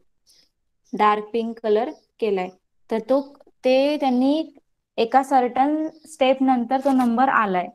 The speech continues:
तर किती steps आणि किती number नंतर त्यांनी number तो color केलाय ते आपल्याला find out करायचंय. तर बघा, कोण सांगणार मला? पहिले कुठला number आहे? टू.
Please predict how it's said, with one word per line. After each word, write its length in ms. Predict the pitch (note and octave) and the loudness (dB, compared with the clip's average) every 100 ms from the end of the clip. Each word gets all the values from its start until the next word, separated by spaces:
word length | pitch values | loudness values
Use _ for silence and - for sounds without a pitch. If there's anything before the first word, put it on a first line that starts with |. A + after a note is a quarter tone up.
| _ _ _ | _ _ _
तर 40 | A#3 | -8
किती 280 | B3+ C4 D4 | -6 -4 -4
steps 520 | D4 C#4+ B3+ B3+ - | -2 0 0 0 -10
आणि 220 | - A3+ A#3+ | -10 -6 -6
किती 240 | B3 C#4 | -2 2
number 400 | C4 A#3+ A#3 B3 | 2 2 2 2
नंतर 300 | B3+ A#3+ B3 | 2 -2 -4
त्यांनी 260 | B3+ B3 B3+ | -4 -2 -2
number 480 | A#3+ A3 A3 A3+ A#3 | -2 -2 0 0 0
तो 100 | A#3+ - _ | -4 -6 _
color 280 | A#3+ A3 A3 | 0 2 2
केलाय 260 | A3+ A3+ A3 | 0 -2 0
ते 60 | A#3 | 0
आपल्याला 360 | A3 G#3+ A3 | -2 -2 -2
find 340 | C#4+ C#4 B3 G#3 | 0 0 0 0
out 140 | F#3+ | -2
करायचंय. 440 | - F#3 F#3 F#3 F3+ _ _ _ _ _ _ | -2 -2 -2 -4 -8 _ _ _ _ _ _
तर 60 | A#3 | 0
बघा, 300 | A#3 G#3+ F#3 - _ | 2 2 0 -6 _
कोण 180 | B3 B3+ | -4 -2
सांगणार 400 | C4 B3+ B3 B3 | 0 0 0 -2
मला? 300 | A#3+ A3+ A#3 A#3+ - _ _ _ _ _ _ _ _ _ _ _ _ _ _ _ _ | -2 -2 -4 -8 -14 _ _ _ _ _ _ _ _ _ _ _ _ _ _ _ _
पहिले 440 | A#3+ A#3+ A#3+ B3+ C#4+ | 2 2 0 -2 -4
कुठला 440 | - B3+ A#3+ B3+ | -8 -8 0 0
number 340 | B3+ B3 B3 | 2 2 2
आहे? 100 | A#3+ | 0
टू. 360 | B3 - B3+ | -4 -4 -2